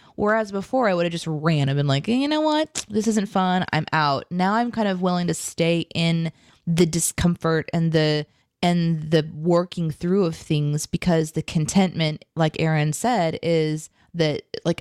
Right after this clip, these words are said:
I can either see a goal either further out or, um, I know that things might shift around in time. Like, that really, "Oh no, Denise sees a problem on the horizon. I need to send a five-page email right now."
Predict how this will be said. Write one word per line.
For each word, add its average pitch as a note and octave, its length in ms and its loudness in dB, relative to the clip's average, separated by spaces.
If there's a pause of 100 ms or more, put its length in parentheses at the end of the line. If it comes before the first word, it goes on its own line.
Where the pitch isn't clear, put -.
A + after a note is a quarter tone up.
I D#3+ 80 2
can D#3+ 160 -2
either D3+ 160 2
see F3 280 2
a D3+ 340 -8
goal E3 380 2 (100)
either D#3 220 -2
further D3+ 500 -2
out A3+ 600 -2 (200)
or, G3 760 0 (680)
um, E3 500 0 (200)
I F3 120 2
know F3 240 2
that - 160 -2
things E3 260 0
might D#3 160 2
shift - 300 -2
around D3 380 0
in - 140 -4
time. G#3 560 0
Like, D#3+ 180 -8 (280)
that G#3 260 2
really, A3 460 0 (340)
"Oh D4+ 180 -2
no, D4 240 0
Denise A#3+ 320 -4
sees C4+ 120 -2
a A3+ 60 -2
problem B3+ 420 0
on G#3+ 80 2
the A3 60 2
horizon. G3+ 760 0
I F3+ 80 -2
need G#3 120 0
to A3 60 2
send G#3 320 2
a E3+ 140 0 (160)
five-page F#3+ 600 0
email A3 340 0
right A3+ 220 0
now." G#3 440 0